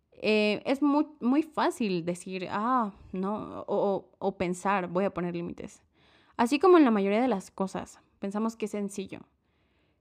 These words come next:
Pero el poner límites no significa ser una persona arrogante, una persona soberbia.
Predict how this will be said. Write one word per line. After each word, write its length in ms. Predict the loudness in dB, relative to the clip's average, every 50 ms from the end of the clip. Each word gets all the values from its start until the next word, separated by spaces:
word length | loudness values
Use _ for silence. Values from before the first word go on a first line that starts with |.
| _ _ 2
Pero 160 | 4 6 6
el 80 | 4 2
poner 260 | 0 0 2 2 4
límites 640 | 4 6 6 6 4 2 0 0 0 0 0 0 -2
no 180 | -2 -2 -2
significa 600 | -4 -6 -8 -8 -8 -8 -10 -10 -8 -6 -6 -6
ser 160 | -6 -8 -8
una 160 | -8 -8 -8 -8
persona 320 | -10 -10 -8 -8 -8 -6
arrogante, 680 | -6 -6 -4 -4 -4 -4 -4 -4 -4 -4 -4 -4 -4 -4
una 180 | -6 -6 -8
persona 320 | -8 -10 -8 -8 -8 -8 -8
soberbia. 560 | -6 -4 -2 -2 -2 -2 -2 -4 -4 -6